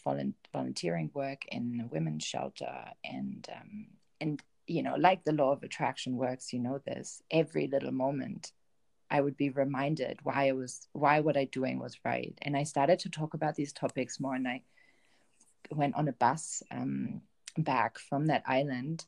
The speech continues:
Um, and I remember sitting next to a really young woman. She was about nineteen. And, you know, we just talked about life, and I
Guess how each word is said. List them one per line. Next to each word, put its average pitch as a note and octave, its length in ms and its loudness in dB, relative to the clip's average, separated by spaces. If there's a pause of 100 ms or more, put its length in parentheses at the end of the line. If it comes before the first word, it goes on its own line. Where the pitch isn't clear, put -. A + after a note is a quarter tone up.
Um, C3+ 520 -4
and C3 220 2
I C3 60 2
remember D3+ 400 0
sitting C#3+ 320 -2
next C3+ 220 -6
to D3 120 -2
a C#3 40 0
really C#3 260 -2
young C3 400 -4
woman. C3+ 400 -4
She - 160 -6
was C3+ 160 -10
about - 320 -6 (520)
nineteen. C3 840 0
And, C3 380 -2 (580)
you D4 120 4
know, F3+ 140 10
we F3+ 80 4
just A3 220 -4
talked D#3+ 240 2
about F#3+ 260 2
life, C#3 320 -4
and C#3 100 -4
I C3+ 280 -4